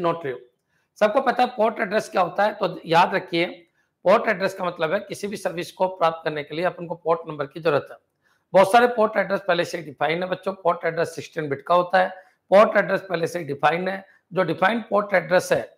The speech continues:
याद रखना, पोर्ट एड्रेस कितने बिट का होता है? पहला क्वेश्चन तो यही आता है कि पोर्ट एड्रेस कितने बिट का होता है, तो पोर्ट एड्रेस बच्चों, पोर्ट एड्रेस होता है सिक्सटीन बिट का होता है। टोटल पोर्ट कितने हैं बच्चों, ये भी ध्यान रखिए, टोटल पोर्ट कितने हैं?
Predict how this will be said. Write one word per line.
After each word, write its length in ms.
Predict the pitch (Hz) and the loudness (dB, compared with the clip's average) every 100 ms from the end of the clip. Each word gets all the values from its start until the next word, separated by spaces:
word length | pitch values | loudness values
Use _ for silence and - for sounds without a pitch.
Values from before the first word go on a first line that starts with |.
| 143 | 4
याद 220 | 165 202 | 4 4
रखना, 280 | 196 202 208 - _ _ - | 0 -2 -6 -8 _ _ 4
पोर्ट 240 | 208 220 | 4 4
एड्रेस 280 | 226 202 220 | 2 0 -2
कितने 260 | 214 226 233 | -4 -2 0
बिट 160 | 208 | 0
का 120 | - | 4
होता 220 | 196 185 208 | 4 6 4
है? 60 | |
पहला 280 | 208 - 180 | 2 2 2
क्वेश्चन 300 | 185 175 180 | 2 0 -4
तो 80 | 180 | -2
यही 220 | 180 185 190 | -2 0 2
आता 240 | 175 180 | 0 -2
है 240 | 185 - _ _ - | -4 -8 _ _ -4
कि 60 | |
पोर्ट 360 | 196 202 226 233 | 0 6 6 6
एड्रेस 280 | 208 202 220 | 2 2 -2
कितने 260 | 196 - 202 | -4 -6 -6
बिट 160 | 175 | -6
का 120 | - | 0
होता 260 | 165 147 147 | 2 2 -2
है, 200 | 120 - | -4 -6
तो 60 | 156 | -8
पोर्ट 340 | - 185 220 214 | 2 6 6 6
एड्रेस 400 | 185 185 160 - _ _ _ - | 4 4 0 -2 _ _ _ -4
बच्चों, 220 | 175 160 | 0 0
पोर्ट 360 | - 214 233 220 | 6 6 6 2
एड्रेस 300 | 190 220 214 | 2 2 2
होता 200 | 180 196 | 0 2
है 60 | 196 | 0
सिक्सटीन 380 | 185 - 190 180 | 0 -8 -8 -6
बिट 120 | 175 - _ _ - | -6 -10 _ _ 0
का 80 | 170 | 2
होता 300 | 139 139 131 | 2 0 -4
है। 60 | - _ _ _ _ - | -4 _ _ _ _ 4
टोटल 260 | 208 220 254 | 4 6 4
पोर्ट 320 | 233 240 - | 6 4 4
कितने 240 | 233 - 233 | -2 -2 -2
हैं 100 | 214 | -2
बच्चों, 240 | 208 226 | 2 2
ये 140 | 196 | 4
भी 120 | 190 202 | 2 2
ध्यान 200 | 196 196 | 0 0
रखिए, 260 | 185 202 | -2 -4
टोटल 280 | 202 170 175 | -2 -2 -2
पोर्ट 280 | 180 180 185 | 0 2 2
कितने 240 | 175 - 175 | -4 -4 -2
हैं? 200 | 196 | -2